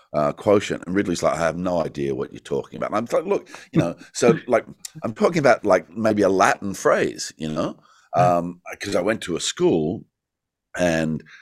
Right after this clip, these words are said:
Speaker 1: the, the phrase in my school was, uh, "Veritate et virtute," you know?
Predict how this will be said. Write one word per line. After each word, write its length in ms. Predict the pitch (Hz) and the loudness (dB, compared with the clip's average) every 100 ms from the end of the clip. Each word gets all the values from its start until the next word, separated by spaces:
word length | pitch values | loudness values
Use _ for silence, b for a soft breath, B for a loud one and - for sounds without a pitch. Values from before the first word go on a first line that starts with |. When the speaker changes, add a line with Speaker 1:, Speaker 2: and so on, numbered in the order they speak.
| _ - | _ -2
Speaker 1:
the, 160 | 71 - | -2 -2
the 140 | 76 | -4
phrase 400 | 73 - 110 101 | -2 4 6 4
in 60 | 90 | 0
my 140 | 80 78 | -2 -4
school 500 | - - 135 101 78 | -6 -4 2 2 2
was, 300 | 78 73 82 | 0 0 2
uh, 440 | 73 69 69 71 B B B - | 4 4 4 0 B B B 2
"Veritate 880 | 101 92 - 85 - 87 80 78 76 | 2 2 4 2 2 0 2 2 0
et 180 | - 78 | -4 -4
virtute," 600 | - - 180 190 - - 64 | -6 -6 -8 -8 -12 -12 -10
you 60 | |
know? 240 | 71 104 | -8 -10